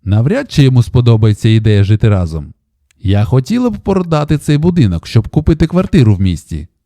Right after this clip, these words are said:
сказала вголос старенька. «Ти ж начебто на орендованій живеш?» «Так, на орендованій».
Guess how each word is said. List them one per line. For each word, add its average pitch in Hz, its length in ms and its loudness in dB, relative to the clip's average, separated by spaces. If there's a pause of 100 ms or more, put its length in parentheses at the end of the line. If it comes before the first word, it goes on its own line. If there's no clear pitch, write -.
сказала 123 580 -2
вголос 104 380 2
старенька. 85 640 -4 (360)
«Ти 127 160 2
ж 143 100 -2
начебто 165 460 -2
на 175 160 2
орендованій 190 560 2
живеш?» 87 420 -6 (520)
«Так, 196 340 0
на 110 180 4
орендованій». 113 720 0